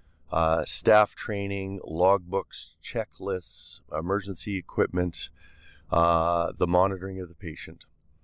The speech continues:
And these guidelines are very concise. Uh, we have them in Canada here across the board.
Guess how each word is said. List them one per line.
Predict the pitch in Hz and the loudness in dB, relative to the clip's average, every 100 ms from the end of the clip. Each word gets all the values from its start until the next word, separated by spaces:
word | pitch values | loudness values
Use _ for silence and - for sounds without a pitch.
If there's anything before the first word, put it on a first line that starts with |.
| _ - _ _ - - | _ -20 _ _ -20 -4
And | 104 107 104 92 92 | 2 4 4 0 -6
these | 120 151 | -2 0
guidelines | - 147 123 113 110 104 - | 6 6 8 8 8 4 -2
are | 92 95 92 | 0 2 2
very | 90 110 | 2 0
concise. | 123 143 - 101 92 113 - - | 0 -6 -2 0 0 -2 -10 -4
Uh, | 67 87 87 | 0 2 0
we | 92 | 0
have | 98 98 | 0 0
them | 92 95 | 0 -4
in | 90 87 | -4 -6
Canada | - 110 107 87 | 0 2 2 -2
here | 85 92 95 | -2 0 2
across | - - - 90 - | 0 0 2 2 0
the | - | -6
board. | 98 95 87 87 92 | -4 2 2 2 -2